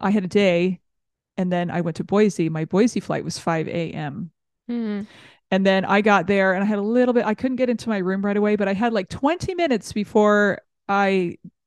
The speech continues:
Speaker 1: h-, got to, had to go over to the ClickFunnels event 'cause that
Speaker 2: Mm-hmm.
Speaker 1: started at noon. I had about twenty minutes to, like, get myself refreshed a little bit. I
Speaker 2: Yeah.
Speaker 1: had worn something and I thought, "Well, if I don't have any time, it's just gonna, I can be comfy
Speaker 2: Mm-hmm.
Speaker 1: and I'll be okay. It won't be, like,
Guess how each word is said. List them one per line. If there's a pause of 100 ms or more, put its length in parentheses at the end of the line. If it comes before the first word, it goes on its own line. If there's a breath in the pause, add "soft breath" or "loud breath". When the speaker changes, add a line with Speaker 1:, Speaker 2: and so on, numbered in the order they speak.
(140)
Speaker 1:
h-, (120)
got
to,
had
to
go
over
to
the
ClickFunnels
event (160)
'cause
that
Speaker 2:
Mm-hmm.
Speaker 1:
started
at
noon. (400 loud breath)
I
had
about
twenty
minutes
to,
like, (200)
get
myself
refreshed
a
little
bit. (420 soft breath)
I
Speaker 2:
Yeah.
Speaker 1:
had
worn
something
and
I
thought,
"Well,
if
I
don't
have
any
time,
it's
just
gonna,
I
can
be
comfy (220)
Speaker 2:
Mm-hmm.
Speaker 1:
and
I'll
be
okay.
It
won't
be,
like,